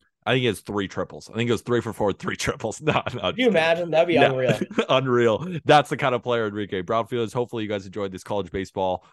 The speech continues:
Speaker 1: preview for twenty twenty-three. Make sure to go follow Pete Flaherty on Twitter. It's at Peter G Flaherty. You can find that in the episode description. You can also find a lot of his work on Baseball America. We have a ton of podcasts,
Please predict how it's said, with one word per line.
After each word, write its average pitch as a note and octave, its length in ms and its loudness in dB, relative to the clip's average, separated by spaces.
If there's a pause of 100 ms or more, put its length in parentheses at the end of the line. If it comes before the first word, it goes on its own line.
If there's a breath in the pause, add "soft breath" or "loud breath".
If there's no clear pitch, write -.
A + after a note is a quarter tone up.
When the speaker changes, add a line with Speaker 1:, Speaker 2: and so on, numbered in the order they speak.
(180 soft breath)
Speaker 1:
preview A#2 380 -2
for G#2 100 -6
twenty A2 280 -6
twenty-three. G#2 540 -6 (140)
Make A2 200 0
sure A#2+ 120 -8
to A2 60 -2
go G2+ 140 -2
follow G#2 560 -2 (220 soft breath)
Pete B2 200 -8
Flaherty G#2+ 440 -2
on G2+ 220 -2
Twitter. A2 440 -4
It's G2+ 260 -6 (100)
at A2 240 0 (160)
Peter A2+ 480 -4 (100)
G G#2 280 -6
Flaherty. A2 680 0 (300 soft breath)
You G#2 100 -10
can G#2+ 120 -6
find G2+ 280 2
that G2 120 2
in F#2+ 80 0
the F#2 100 2
episode F#2 560 0 (220)
description. A2 920 0 (160 loud breath)
You G2+ 100 -4
can G#2 100 -4
also G2 240 -2
find F#2+ 260 -2
a F2 40 -2
lot F2 180 -2
of E2+ 80 -8
his F2 140 -8
work F2 340 -8
on F2 220 0
Baseball F2 760 -2
America. G2 760 -2 (300 soft breath)
We A#2 120 -2
have A2+ 100 -2
a G2+ 40 -10
ton C3+ 220 -4
of B2 120 -8
podcasts, A#2 800 -2